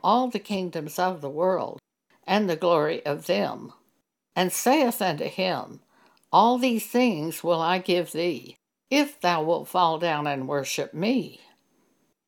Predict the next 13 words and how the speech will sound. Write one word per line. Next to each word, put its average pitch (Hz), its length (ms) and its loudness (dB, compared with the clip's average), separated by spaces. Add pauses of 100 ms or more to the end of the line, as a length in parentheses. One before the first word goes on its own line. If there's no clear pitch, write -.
(460)
Then 226 480 2
Jesus 185 500 0
saith 190 640 -2 (160)
unto 165 320 -2
him, 165 520 -6 (440)
"Get 190 220 -2
thee 165 100 -4
hence, 240 340 0
Satan, - 540 -8 (420)
for - 280 0
it 254 160 6
is 214 260 2
written, 185 480 -4